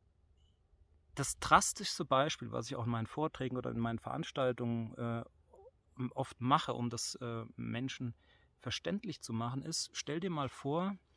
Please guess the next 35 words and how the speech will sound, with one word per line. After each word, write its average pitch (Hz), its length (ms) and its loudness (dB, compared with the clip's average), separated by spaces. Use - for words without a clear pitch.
also 139 220 -2
damit 143 320 2
klar 151 260 6
wird, 160 160 -2
was, - 220 -2
was 139 180 -4
meine 147 280 2
ich - 80 -4
damit? 117 360 -2
Was 123 260 -4
ist - 220 -2
denn, 143 180 4
was 139 160 2
ist - 140 2
denn 147 100 6
ein 143 100 4
anderer 170 320 4
Energiefluss? 113 760 -4
Ja? 131 180 -4
Als - 220 0
Beispiel, 139 580 4
stell 160 240 2
dir 180 140 0
vor, 170 420 2
du 131 80 2
hast - 160 4
Kinder 175 340 -2
oder 113 160 -4
du 117 60 0
hast - 140 -2
ein 120 80 -4
Kind, 196 300 -6
ein 131 60 -8
kleines 117 300 0
Kind, 208 260 -4